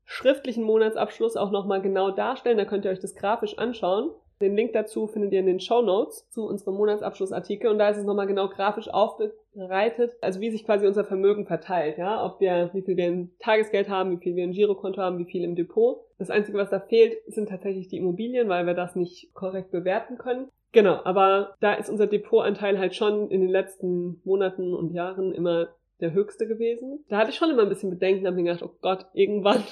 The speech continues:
<laughs> wenn die Aktien richtig scheiße laufen, dann haben wir ein Problem. Aber man hat gesehen,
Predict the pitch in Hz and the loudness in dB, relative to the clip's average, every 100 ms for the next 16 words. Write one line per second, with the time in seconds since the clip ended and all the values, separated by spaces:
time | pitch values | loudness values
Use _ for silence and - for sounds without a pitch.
0 | - _ _ _ 330 269 220 220 - 226 | -18 _ _ _ -16 -2 4 4 4 2
1 | 247 233 302 - - 262 247 226 240 240 | 2 2 2 0 -2 0 2 2 2 2
2 | 214 208 233 220 214 208 196 190 202 269 | -2 2 0 2 2 2 0 2 2 0
3 | - 202 196 - 214 208 220 - 214 220 | 0 0 -2 -4 -4 -4 -4 -4 -2 0
4 | 226 226 | 0 -6